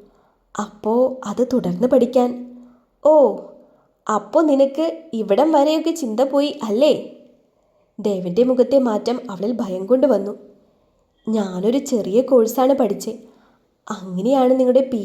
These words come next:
എ വർക്കൊക്കെ ചെയ്തു തുടങ്ങിയത്." "ഓ, ആയിക്കോട്ടെ." ദേവൻ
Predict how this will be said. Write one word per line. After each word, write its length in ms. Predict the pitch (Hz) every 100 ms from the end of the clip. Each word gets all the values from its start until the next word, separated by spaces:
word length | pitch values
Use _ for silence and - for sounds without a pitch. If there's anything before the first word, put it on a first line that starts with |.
| 196
എ 60 |
വർക്കൊക്കെ 460 | 233 254 262 262 277
ചെയ്തു 300 | 277 214 202
തുടങ്ങിയത്." 520 | 277 202 202 202 202 - - _ _ _
"ഓ, 80 | 285 311 311 -
ആയിക്കോട്ടെ." 540 | 233 208 202 285 294 302 302 - _ _ _ _ -
ദേവൻ 420 | 202 196 180